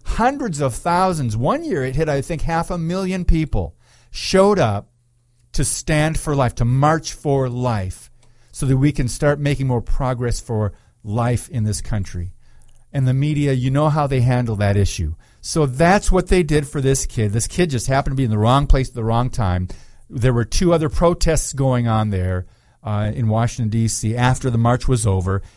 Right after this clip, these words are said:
and these high school kids happened to be standing there. So the media made it what they wanted it to be, and now, thank God, someone finally stood up to them, their family, the Sandman family, and filed lawsuits with, uh, C N N, Washington Post,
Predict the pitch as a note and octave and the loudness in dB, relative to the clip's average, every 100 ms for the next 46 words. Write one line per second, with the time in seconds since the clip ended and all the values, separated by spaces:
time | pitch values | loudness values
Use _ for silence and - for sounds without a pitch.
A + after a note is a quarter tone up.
0 | _ C3 B2+ B2 C#3 C#3 D#3 C#3 - - | _ -2 0 2 0 0 -4 -6 -6 -4
1 | C3+ A2 B2 B2+ B2 A#2+ - A2+ G#2+ G2+ | -2 0 0 0 -2 -4 -2 0 0 0
2 | F2 D#2+ - - - - B2+ A2 A#2 D#3 | -2 -4 -8 -18 -18 0 2 4 4 4
3 | F#3 F3+ F3+ C#3+ C3+ A#2 C3+ D3+ D#3+ - | 4 4 2 0 -2 2 4 4 2 -2
4 | _ - A#2+ C3 C3 B2+ A#2+ B2 A#2 A#2+ | _ -6 0 2 2 -2 -2 0 0 0
5 | B2+ B2 B2 - A#2 G#2 F#2+ G2 - - | 0 -2 -6 -4 0 0 0 -4 -8 -10
6 | A#2 A2+ B2 C3+ C#3 A2 - C3 C#3+ A2 | -4 0 2 2 0 -2 -2 -2 -2 0
7 | B2+ A#2 A2+ - D#3 C#3+ B2 - D3 F3 | 2 2 -2 -2 0 0 -4 -2 -2 -2
8 | E3+ - D#3+ C3 - A2+ G#2+ G#2 A#2+ A2+ | -4 -6 -2 -2 -2 -4 -2 0 0 0
9 | B2+ A2+ F#2+ F#2 - _ - A#2+ - B2 | 0 0 0 -4 -6 _ -4 -2 0 0
10 | A#2+ A2 - A2+ G#2+ F#2+ C3 B2+ B2+ A2 | 0 -2 -2 -2 -2 -4 -2 -2 -2 -2
11 | A2+ A2+ - G2 E2 F2 - - _ _ | 0 -2 -2 -6 -8 -10 -16 -20 _ _
12 | A#2+ A2+ - - A2 - - - F3+ E3 | 0 0 -2 -4 -4 -2 -4 -2 0 0
13 | C#3+ C3+ B2+ B2+ C3+ - B2 A#2+ - G#2+ | 0 0 2 4 4 0 -2 4 6 6
14 | G#2 - | 0 -4